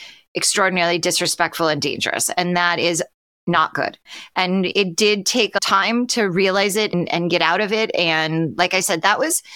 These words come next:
something that I sat with a lot in therapy about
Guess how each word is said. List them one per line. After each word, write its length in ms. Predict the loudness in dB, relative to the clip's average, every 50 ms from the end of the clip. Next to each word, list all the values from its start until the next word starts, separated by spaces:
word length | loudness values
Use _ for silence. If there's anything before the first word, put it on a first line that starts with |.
| -20 -12 -6
something 380 | -2 0 0 2 2 2 0 2
that 180 | 2 0 0 0 0
I 120 | 0 0
sat 400 | 0 0 0 2 2 2 2 2
with 140 | 0 0 2
a 80 | 2 2
lot 240 | 4 4 4 2
in 160 | 2 0 -2 0
therapy 480 | 0 2 2 2 0 0 0 0 0
about 480 | 0 0 2 2 2 2 2 0 -2